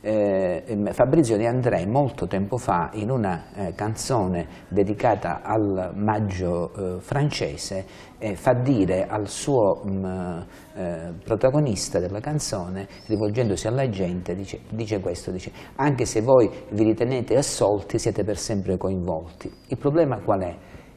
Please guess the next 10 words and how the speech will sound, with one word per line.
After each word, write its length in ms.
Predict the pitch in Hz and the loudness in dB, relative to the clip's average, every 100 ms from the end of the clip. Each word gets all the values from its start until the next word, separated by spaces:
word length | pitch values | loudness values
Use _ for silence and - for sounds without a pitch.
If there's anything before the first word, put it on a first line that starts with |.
| - | -20
Che, 440 | - 156 110 - - - - | 6 8 8 2 -14 -20 -12
eh, 200 | - 107 - | -6 -6 -4
è 100 | 131 | -4
sempre 500 | - - 190 156 120 | -2 2 4 4 0
più 180 | - 147 | 0 0
diffuso 680 | 135 123 - 98 90 - - - - - - - - | 0 -2 -6 -10 -10 -12 -14 -16 -20 -20 -20 -18 -2
l'idea 640 | 143 151 117 92 92 - - - - - - - - - | 2 4 2 -2 -10 -14 -20 -20 -20 -20 -20 -20 -20 0
che, 280 | 143 110 - - - - | 0 0 -6 -20 -18 -10
eh, 240 | 104 104 - - | -10 -10 -14 -8
mm, 480 | 127 120 117 113 117 | -6 -4 -6 -8 -10